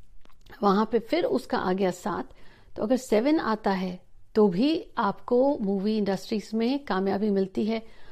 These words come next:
और अगर किसी न किसी सूरत में एक, चार, नौ आ गया या सिर्फ चार भी आया है, उसके साथ कोई और स्ट्रॉन्ग नंबर सिक्स और फ़ाइव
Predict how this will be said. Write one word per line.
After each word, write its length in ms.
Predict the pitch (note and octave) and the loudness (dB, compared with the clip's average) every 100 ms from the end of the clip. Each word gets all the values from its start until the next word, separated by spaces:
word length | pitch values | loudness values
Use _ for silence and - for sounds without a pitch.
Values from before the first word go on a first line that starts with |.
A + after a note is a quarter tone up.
| - - - | -12 -8 4
और 140 | C#4+ | 8
अगर 180 | E4+ F#4+ | 8 6
किसी 320 | F#4 E4 F#4 | 2 2 6
न 100 | F#4 | 6
किसी 520 | F#4 D#4 D4+ E4 E4 - - | 6 2 2 2 2 -4 -16
सूरत 420 | - C4+ C4+ C#4+ | -6 0 2 2
में 160 | C#4+ C#4+ | 0 -2
एक, 400 | - B3 C4+ C4+ | 2 2 2 0
चार, 280 | - A#3+ A#3+ | 2 2 4
नौ 300 | A3+ A3 A#3 | 4 2 2
आ 160 | A#3+ A3 | 0 2
गया 180 | A3 | 4
या 160 | A3 A#3 | 4 4
सिर्फ 220 | - C#4 | 2 -2
चार 320 | - A3 A#3 | 2 4 6
भी 140 | A#3+ B3+ | 6 6
आया 200 | G#3+ G#3+ | 8 6
है, 140 | A3 | 4
उसके 260 | A3 - A#3+ | 2 0 0
साथ 160 | A#3 | 0
कोई 240 | A3 - A3 | -2 0 0
और 260 | G#3+ A#3+ | 4 4
स्ट्रॉन्ग 440 | B3+ - A3+ A3 G#3+ | 2 0 2 4 4
नंबर 180 | G#3+ G3+ | 2 0
सिक्स 340 | - A#3+ - | 0 -4 0
और 80 | G#3 | 0
फ़ाइव 360 | - G3 A#3+ | 2 2 2